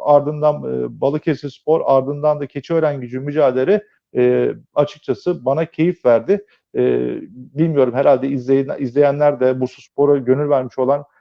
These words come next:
Yeşil Beyaz sevdalıları da herhalde aynı keyfi almışlardır diye düşünüyorum, e, Melisa.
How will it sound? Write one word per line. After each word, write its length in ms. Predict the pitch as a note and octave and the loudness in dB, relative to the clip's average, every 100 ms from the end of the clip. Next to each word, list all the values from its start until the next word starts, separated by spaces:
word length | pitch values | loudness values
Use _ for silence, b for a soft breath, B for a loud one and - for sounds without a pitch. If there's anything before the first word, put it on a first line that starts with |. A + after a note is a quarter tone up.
| _ - | _ -6
Yeşil 320 | B2 - D3 | -4 -2 0
Beyaz 160 | C#3+ C3+ | 0 2
sevdalıları 580 | D3+ C#3 C#3 B2 A#2 A#2+ | 0 2 4 4 0 0
da 160 | F#3 | 2
herhalde 360 | E3+ D#3 A#2 D#3+ | 4 4 4 0
aynı 280 | D#3+ D3+ C3+ | 0 0 0
keyfi 320 | - A#2+ - | 0 0 2
almışlardır 600 | E3 C#3 - D3 A#2+ B2 | 0 0 -2 -2 -2 -2
diye 140 | E3 | -4
düşünüyorum, 460 | C#3+ - E3 A#2+ A2+ _ A2+ | -4 -8 -6 -6 -8 _ -8
e, 20 | |
Melisa. 560 | G#2+ G#2+ G2+ - G2 | -6 -6 -10 -10 -14